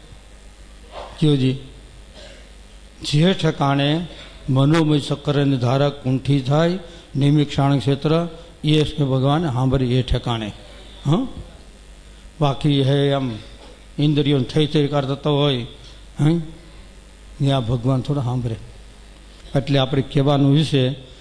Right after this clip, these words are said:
કે જેને ભગવાનનો સંબંધ છે ને, એની કિંમત છે. જેને ભગવાનનો સંબંધ નથી, એને આ દુનિયામાં કોઈ કિંમત નથી.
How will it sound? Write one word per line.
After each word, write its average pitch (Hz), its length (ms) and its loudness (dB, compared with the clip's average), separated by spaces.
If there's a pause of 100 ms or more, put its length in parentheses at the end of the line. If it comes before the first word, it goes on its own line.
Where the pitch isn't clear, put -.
(140)
કે 143 120 0
જેને 139 400 2
ભગવાનનો 131 560 0
સંબંધ 139 440 0
છે 156 120 0
ને, 147 220 0 (880)
એની 139 220 4
કિંમત 131 360 -4
છે. - 240 -14 (1500)
જેને 151 240 4
ભગવાનનો 151 540 4
સંબંધ 151 440 2
નથી, 139 540 0 (280)
એને 139 140 4
આ 139 200 4
દુનિયામાં 131 520 0
કોઈ 131 180 0
કિંમત 120 380 -2
નથી. 107 320 -6